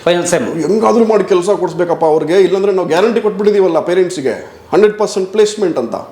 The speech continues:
Speaker 1: So ಅಡ್ಮಿಷನ್ ಮಾಡುವಾಗ ಅದನ್ನೇ
Speaker 2: ಹೌದು.
Speaker 1: ಅಡ್ವರ್ಟೈಸ್ಮೆಂಟ್
Speaker 2: ಹೌದು,
Speaker 1: ಬಳಸೋದು.
Speaker 2: ಹೌದು. ಈಗ
Speaker 1: ಗ್ಯಾರಂಟಿ.
Speaker 2: ಮತ್ತೊಂದು ಕಾಲೇಜ್ಗಳಲ್ಲಿ ಕೆಲವು ಕಾನ್ಸೆಪ್ಟ್ ಇರುತ್ತೆ.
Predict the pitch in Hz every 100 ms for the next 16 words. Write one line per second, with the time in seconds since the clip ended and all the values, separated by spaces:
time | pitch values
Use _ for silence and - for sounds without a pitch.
0 | - 214 190 233 233 220 214 214 226 226
1 | 180 233 247 240 - 165 202 208 208 359
2 | 185 156 113 - 294 214 131 117 - -
3 | - - 254 - 523 349 302 285 285 269
4 | 233 254 220 226 226 247 233 226 208 196
5 | 196 - - 151 127 - - -